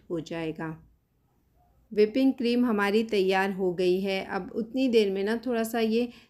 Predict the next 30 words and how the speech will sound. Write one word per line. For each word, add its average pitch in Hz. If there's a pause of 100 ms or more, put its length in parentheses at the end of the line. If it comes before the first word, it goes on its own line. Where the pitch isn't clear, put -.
स्ट्रॉबेरी 226
का 233
जो 233
लिक्विड 214
है 226
वो 190
भी 220
ठंडा 196 (160)
हो 180
गया 175
था, 185
तो 185
आपने 208 (180)
आधा 196
डालना 202
है, 208
मिक्स 190
करना 208
है 214 (400)
और 214
फिर 240
जितना 240
भी 247
बचा 196
हुआ 190
है 208
वो 190
आपने 202
सारा 208
डालकर 175